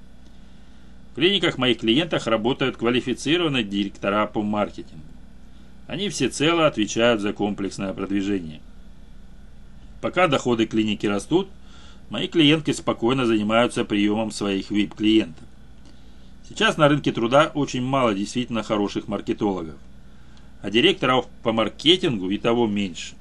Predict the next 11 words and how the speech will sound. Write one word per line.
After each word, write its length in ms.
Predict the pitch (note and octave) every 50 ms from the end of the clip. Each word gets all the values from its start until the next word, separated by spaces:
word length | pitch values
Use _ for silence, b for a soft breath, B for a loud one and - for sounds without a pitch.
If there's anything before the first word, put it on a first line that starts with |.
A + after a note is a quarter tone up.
| - - - - - - - - - B B B B B B B - - -
Те, 100 | F3 F#3+
кто 180 | F#3+ - E3+
обжигался 600 | C#3+ B2+ A2+ B2+ C#3 C3 D3 D3+ C#3 - - B2
при 180 | A2+ - A#2 A2+
по-, 220 | G#2 - C3+ C3 - - - - -
поиске 440 | C3+ C#3 C#3 C3 A2+ - - - G#2+
сотрудников, 800 | - A#2 G#2+ G2+ - A#2 D#3 F3+ D3+ C3 A2+ - - F#2+ F#2
поймут 360 | - - B2 B2 C#3+ D#3+ D#3
сейчас 360 | - B2 G#2 - A2+ G#2+ G2+ -
мои 180 | G#2+ G#2 G#2
слова. 460 | G2 - A#2 A2+ G#2+ G#2 F#2 E2 -